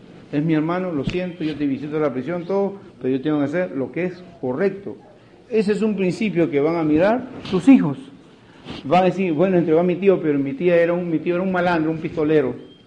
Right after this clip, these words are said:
Y todos saben que sonaron balas y que él entró con pistola, por ahí las, las tiró, y ya saben quién es el que estaba disparando. Viene la policía,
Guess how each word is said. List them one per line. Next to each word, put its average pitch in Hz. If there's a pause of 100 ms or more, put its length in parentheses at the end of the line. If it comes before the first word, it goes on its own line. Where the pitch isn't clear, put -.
(720)
Y 143
todos 185
saben 185
que 156
sonaron 170
balas 190
y 147
que 147
él 165
entró 160
con 165
pistola, 175
por 151
ahí 160
las, 170 (380)
las 143
tiró, 196 (240)
y 151
ya 156
saben 165
quién 170
es 170
el 160
que 156
estaba 170
disparando. 156
Viene 165
la 170
policía, 170